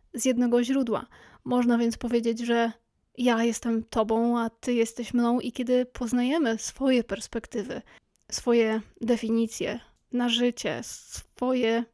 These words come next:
sposoby patrzenia i doświadczania tego życia, to podchodząc do tego z otwartością, z miłością właśnie, możemy jeszcze częściej doświadczać tego połączenia i tej jedności.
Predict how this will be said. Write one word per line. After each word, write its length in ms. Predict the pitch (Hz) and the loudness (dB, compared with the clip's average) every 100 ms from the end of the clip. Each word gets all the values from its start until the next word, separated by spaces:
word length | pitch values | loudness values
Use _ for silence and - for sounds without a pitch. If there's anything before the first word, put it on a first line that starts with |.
| _ | _
sposoby 600 | - - 240 - 262 240 233 | -12 -8 -8 -4 0 0 0
patrzenia 800 | - 233 - 269 262 254 277 320 _ _ _ | -4 -6 -4 2 4 4 0 -6 _ _ _
i 120 | 262 | 0
doświadczania 760 | 247 240 - - - 330 302 226 | 2 0 -4 -12 -8 -4 -2 -2
tego 240 | 226 233 | -4 -4
życia, 380 | 226 220 - 233 _ _ - | -2 -4 -6 -12 _ _ -2
to 360 | 247 240 240 - _ _ | 0 2 0 -4 _ _
podchodząc 560 | - 262 311 330 311 285 | -6 0 2 4 4 2
do 300 | 247 233 240 - - | 0 0 -2 -8 -8
tego 260 | 240 240 | -6 -4
z 60 | - | -6
otwartością, 760 | - 240 226 214 208 - 247 233 _ _ - | -6 -4 -4 -4 -6 -8 -10 -12 _ _ -6
z 100 | 262 | 2
miłością 600 | 262 269 247 - 240 233 | 4 4 0 -4 -2 0
właśnie, 400 | 220 220 - 247 | 0 -2 -2 2
możemy 480 | 247 254 247 254 254 - _ _ _ _ | 4 4 4 2 0 -6 _ _ _ _
jeszcze 260 | 254 233 247 | -4 -4 -6
częściej 600 | - 254 285 277 - 240 | -6 0 2 0 -2 -4
doświadczać 760 | 226 214 226 220 - 226 - - _ _ _ _ _ - | -4 -4 -8 -8 -8 -8 -8 -18 _ _ _ _ _ -6
tego 200 | 269 269 | -2 2
połączenia 680 | 277 269 277 285 254 220 | 4 4 2 2 2 2
i 100 | 220 | -2
tej 320 | 220 240 233 240 | -2 -2 0 0
jedności. 720 | 233 262 254 - - - | 2 0 0 -4 -12 -14